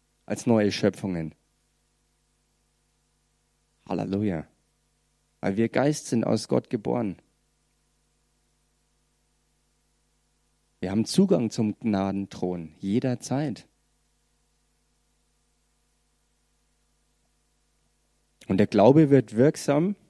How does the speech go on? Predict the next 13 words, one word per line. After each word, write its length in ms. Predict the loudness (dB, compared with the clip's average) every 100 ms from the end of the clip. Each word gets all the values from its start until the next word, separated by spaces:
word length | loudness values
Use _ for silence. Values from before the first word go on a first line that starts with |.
| _ 2
durch 180 | 2
die 140 | 2 -4
Liebe, 520 | 0 0 4 2 2 _ _ _ _ _ _ -4
weil 100 | -4
die 140 | -2
Liebe 340 | -2 -2 -2 -2
Gemeinschaft 760 | 0 0 0 0 -2 -4 -4
will. 240 | -4 -4 -6 _ _ _ _ _ _ _ _ _ _ _ -10
Und 160 | -4 2
wenn 200 | 2 2
wir 120 | -2
so 280 | 0 0 2
lieben, 500 | 0 0 0 -2